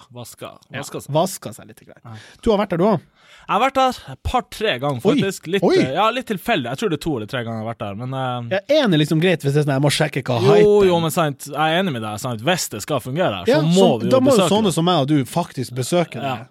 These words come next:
Speaker 1: ja.
Speaker 2: to-tre ganger.
Speaker 1: Men, eh, jeg sitter liksom igjen med, med, med følelsen av at det er liksom helt OK.
Speaker 2: Helt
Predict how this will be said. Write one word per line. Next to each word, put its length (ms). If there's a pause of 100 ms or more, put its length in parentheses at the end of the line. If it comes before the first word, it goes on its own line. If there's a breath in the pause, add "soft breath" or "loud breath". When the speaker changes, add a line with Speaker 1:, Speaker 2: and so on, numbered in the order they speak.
(140)
Speaker 1:
ja. 80
Speaker 2:
to-tre 260
ganger. 260 (540 soft breath)
Speaker 1:
Men, 300
eh, 440 (1700 loud breath)
jeg 100
sitter 340
liksom 240
igjen 260
med, 340
med, 500
med 120
følelsen 360
av 60
at 20
det 120
er 120
liksom 320 (220)
helt 600
OK. 300 (1120)
Speaker 2:
Helt 240